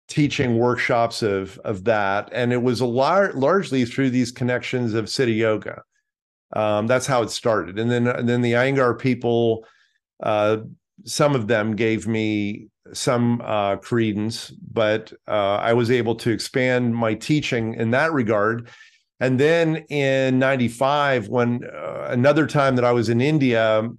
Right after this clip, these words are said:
it was for me at the Iyengar Institute, I just had a real clear kind of awakening that I was not really aligned with the philosophy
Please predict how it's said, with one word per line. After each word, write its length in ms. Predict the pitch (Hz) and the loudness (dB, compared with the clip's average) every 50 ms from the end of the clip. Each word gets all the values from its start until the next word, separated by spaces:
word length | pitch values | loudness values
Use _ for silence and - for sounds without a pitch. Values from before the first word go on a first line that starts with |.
| _ | _
it 140 | - - 123 | -4 -2 0
was 580 | 117 120 117 113 107 95 - - - - - - _ _ _ _ _ _ _ _ _ _ _ | 2 2 2 0 0 -2 -6 -10 -12 -12 -14 -18 _ _ _ _ _ _ _ _ _ _ _
for 160 | - - 127 | -6 -2 0
me 300 | 127 135 143 143 139 127 | 0 2 2 2 0 0
at 500 | - - 127 131 131 135 135 - - - - - _ _ _ _ _ | -2 -2 -2 -2 -2 -2 -4 -6 -12 -14 -16 -18 _ _ _ _ _
the 280 | - 110 123 120 117 117 | -6 -2 0 2 2 2
Iyengar 440 | 117 120 123 127 131 123 120 117 | 2 2 2 2 2 2 2 2
Institute, 760 | 127 151 151 - 139 123 120 - 135 123 120 120 113 107 - - - _ _ _ _ _ _ _ _ _ _ _ _ _ _ - | 2 0 0 -2 -4 -4 -2 -2 0 2 2 2 0 -2 -6 -14 -20 _ _ _ _ _ _ _ _ _ _ _ _ _ _ -4
I 100 | 123 127 | -2 0
just 240 | 123 135 123 - | 2 0 0 0
had 540 | - 131 131 127 123 123 120 120 117 - - - | 0 0 2 4 4 4 2 2 0 -4 -8 -4
a 140 | - 117 | -2 0
real 340 | 120 123 139 147 151 - - | 2 2 4 4 4 4 2
clear 540 | - - - - 139 143 139 139 139 131 120 | -2 -8 -4 0 2 2 4 4 2 2 0
kind 240 | - - 139 135 127 | 0 -2 -2 0 0
of 80 | 113 | 0
awakening 840 | 113 107 110 123 127 143 147 139 - 139 123 117 113 110 110 110 104 | 0 0 2 2 2 2 2 0 0 -2 0 0 0 0 -2 -2 0
that 480 | 98 117 107 107 107 107 107 110 - - _ _ _ _ _ _ _ _ _ | 0 0 0 2 2 0 -2 -2 -6 -14 _ _ _ _ _ _ _ _ _
I 100 | 120 131 | 0 2
was 240 | 127 127 120 101 92 | 2 2 2 2 2
not 380 | 120 120 131 143 151 147 143 | 2 2 4 4 2 2 2
really 300 | 165 147 143 135 131 127 | 2 4 4 4 4 4
aligned 640 | 120 113 110 113 117 113 117 117 113 113 113 113 113 | 2 2 2 2 2 2 2 2 0 0 0 -2 -2
with 240 | 117 120 113 110 - | 0 0 -2 -2 -2
the 80 | 117 107 | -6 -6
philosophy 1160 | - - 113 107 110 120 131 139 131 - 147 139 - - 165 139 131 131 131 131 120 123 | -4 -2 0 0 2 2 2 0 0 0 -2 -4 -2 -2 0 0 2 2 2 0 -2 -4